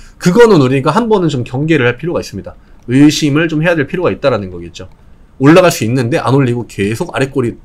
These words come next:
달린다는 거. 그거는 누군가가 좀 팔고 있다라고 볼 수 있거든요. 근데 계속 유입은 될 거예요. 왜냐? 스페셜티 상한가 갔는데 그거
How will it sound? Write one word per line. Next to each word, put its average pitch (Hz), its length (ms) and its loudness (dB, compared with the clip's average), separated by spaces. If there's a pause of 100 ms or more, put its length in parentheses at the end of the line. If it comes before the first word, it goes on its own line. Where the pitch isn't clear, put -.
달린다는 120 460 -2
거. - 100 -20 (500)
그거는 147 460 0 (240)
누군가가 143 800 0 (280)
좀 165 120 -4
팔고 247 300 -2
있다라고 139 580 2
볼 123 120 -4
수 123 140 -6
있거든요. 107 440 -10 (200)
근데 220 420 2 (220)
계속 165 420 6
유입은 147 280 4
될 113 180 -2
거예요. 107 360 -2
왜냐? 226 380 -4 (220)
스페셜티 247 420 -2
상한가 220 300 -6
갔는데 117 460 -6
그거 190 560 0